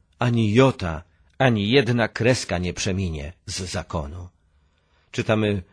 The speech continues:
w Ewangelii Mateusza w piątym rozdziale, w wierszach siedemnastym i osiemnastym.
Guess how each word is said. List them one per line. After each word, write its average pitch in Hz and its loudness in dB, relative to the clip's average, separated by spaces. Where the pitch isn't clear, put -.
w 113 0
Ewangelii 110 0
Mateusza 110 0
w - -18
piątym 131 2
rozdziale, 107 4
w 113 -2
wierszach 110 2
siedemnastym 101 0
i 107 -6
osiemnastym. 85 -6